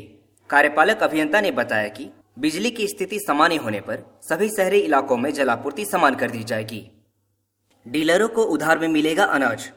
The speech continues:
राज्य खाद्य निगम एसएफसी ने राज्य के जन वितरण प्रणाली डीलरों को उधार में अनाज देने का निर्णय लिया है।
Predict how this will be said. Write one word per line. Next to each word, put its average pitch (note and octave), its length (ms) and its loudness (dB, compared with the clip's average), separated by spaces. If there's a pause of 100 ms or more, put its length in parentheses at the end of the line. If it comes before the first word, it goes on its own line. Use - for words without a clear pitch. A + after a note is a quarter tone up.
(280)
राज्य G3 300 4
खाद्य A#2+ 280 0
निगम G#2 280 -10 (140)
एसएफसी F#3+ 460 0
ने G#3+ 160 0
राज्य F3+ 300 4
के F#3 80 0
जन F3 200 2
वितरण G3 280 -2
प्रणाली C#3 480 2
डीलरों A2+ 360 -4
को G#2 180 -12 (340)
उधार D3+ 280 2
में G#3 140 -2
अनाज C#3+ 280 6
देने C#3 240 -2
का E3+ 140 0
निर्णय D3 280 0
लिया D#3 240 -2
है। G2 240 -8